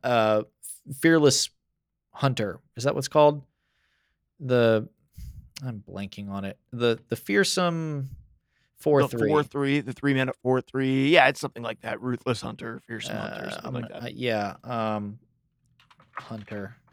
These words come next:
Speaker 1: I'm gonna, Merciless Hunter.
Speaker 2: <laughs>
Speaker 1: Merciless
Speaker 2: Merciless
Speaker 1: Hunter.
Speaker 2: Hunter.
Speaker 1: Um, eh, you know, every, every faction that wants a Path of Shurima can go and grab it, and it, it's, like, a legitimately, like,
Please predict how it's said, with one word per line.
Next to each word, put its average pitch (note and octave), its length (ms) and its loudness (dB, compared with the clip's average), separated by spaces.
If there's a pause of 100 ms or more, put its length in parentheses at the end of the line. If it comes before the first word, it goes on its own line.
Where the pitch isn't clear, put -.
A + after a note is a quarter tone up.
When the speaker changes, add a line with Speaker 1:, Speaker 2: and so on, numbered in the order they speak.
Speaker 1:
I'm - 360 -20
gonna, G2+ 140 -16 (200)
Merciless C#3+ 440 2
Hunter. G#2+ 400 -4 (100)
Speaker 2:
<laughs> - 100 -20
Speaker 1:
Merciless B2+ 380 2
Speaker 2:
Merciless A2 140 -8
Speaker 1:
Hunter. A2+ 260 -8 (480)
Speaker 2:
Hunter. D#3+ 220 2
Speaker 1:
Um, - 60 -14 (140)
eh, G3 160 4
you F#3+ 140 0
know, D#3+ 140 -2
every, A3 360 2
every G#3+ 200 2
faction G3+ 340 4
that F#3 80 2
wants D#3+ 220 2
a E3 40 -4
Path E3+ 180 4
of - 20 6
Shurima C#3+ 400 0
can C3+ 160 -2
go C3+ 180 10
and B2 80 2
grab B2 220 6
it, C3 100 2
and C3 140 0
it, B2+ 120 2
it's, - 160 -8
like, C3+ 200 4
a B2 100 6
legitimately, B2+ 720 6
like, A#2 340 0